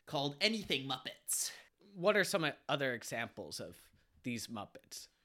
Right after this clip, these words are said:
Speaker 1: Prairie Dawn, Betty Lou, Mister Johnson, Sherlock Hemlock, and their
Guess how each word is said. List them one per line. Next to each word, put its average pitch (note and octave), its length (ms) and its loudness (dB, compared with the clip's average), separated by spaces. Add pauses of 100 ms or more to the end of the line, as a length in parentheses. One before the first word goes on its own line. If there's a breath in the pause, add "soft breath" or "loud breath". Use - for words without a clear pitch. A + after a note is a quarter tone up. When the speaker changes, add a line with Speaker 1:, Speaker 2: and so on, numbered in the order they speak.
(180)
Speaker 1:
Prairie F3 340 8
Dawn, F#3+ 500 2
Betty C#3+ 280 2
Lou, F3 600 2
Mister C#3+ 320 -2
Johnson, E3+ 760 0 (380 loud breath)
Sherlock D3+ 540 0
Hemlock, F3 640 4 (120)
and D3+ 220 -6 (100)
their D3 360 0